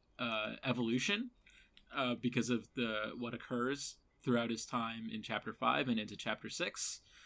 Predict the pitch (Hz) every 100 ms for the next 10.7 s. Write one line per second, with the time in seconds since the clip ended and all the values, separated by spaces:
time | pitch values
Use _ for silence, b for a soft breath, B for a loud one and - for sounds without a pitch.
0 | B B _ - 127 123 120 120 123 123
1 | - 139 123 117 120 110 127 117 113 110
2 | - 131 120 107 B B - 175 185 185
3 | - - 180 240 269 156 131 127 135 -
4 | _ 127 127 135 - _ - 127 160 139
5 | 139 151 135 147 135 120 - 147 220 -
6 | 208 175 147 - 147 233 247 214 165 170
7 | 156 147 143 135 135 131 - - - _
8 | - - 139 143 151 143 135 139 - -
9 | - 151 165 208 208 180 165 143 135 135
10 | 139 135 151 143 185 220 -